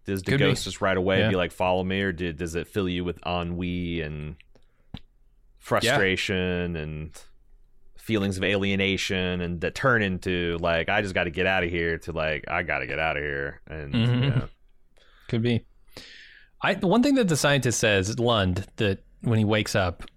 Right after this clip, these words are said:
Speaker 2: um, and he's screaming and he's talking to Liz,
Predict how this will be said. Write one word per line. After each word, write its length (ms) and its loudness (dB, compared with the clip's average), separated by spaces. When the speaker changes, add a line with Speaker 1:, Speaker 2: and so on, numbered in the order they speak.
Speaker 2:
um, 460 0
and 140 2
he's 540 0
screaming 720 2
and 100 2
he's 100 0
talking 240 0
to 60 0
Liz, 580 -4